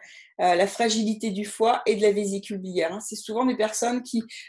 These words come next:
euh, qui digèrent mal ou qui ont des douleurs très facilement au niveau ostéo-articulaire. Donc, idem, alimentation et conseils spécifiques en fonction du tempérament. Et le dernier, c'est le nerveux. Donc là, il est vraiment, lui, il est plutôt léger.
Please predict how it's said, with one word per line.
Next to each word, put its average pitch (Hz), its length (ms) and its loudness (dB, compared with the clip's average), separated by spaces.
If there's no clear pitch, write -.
euh, 196 80 6
qui 196 220 -6
digèrent 208 420 0
mal 214 400 4
ou 214 80 -4
qui 208 300 -6
ont 202 60 0
des 196 160 -2
douleurs 208 480 2
très 208 200 -4
facilement 202 540 -2
au 208 60 -2
niveau 190 240 0
ostéo-articulaire. - 800 -8
Donc, - 200 -20
idem, 190 320 2
alimentation 175 640 -2
et 180 60 -6
conseils 170 320 -8
spécifiques - 420 -14
en 185 140 -2
fonction 175 340 -8
du 165 80 -8
tempérament. 165 640 -4
Et 208 100 6
le 226 140 2
dernier, 240 380 4
c'est 262 180 0
le 226 80 2
nerveux. 226 480 2
Donc 208 240 -4
là, 247 140 4
il 214 100 0
est 196 40 4
vraiment, 190 300 2
lui, 220 160 0
il 214 60 0
est 202 60 2
plutôt - 280 0
léger. 202 520 2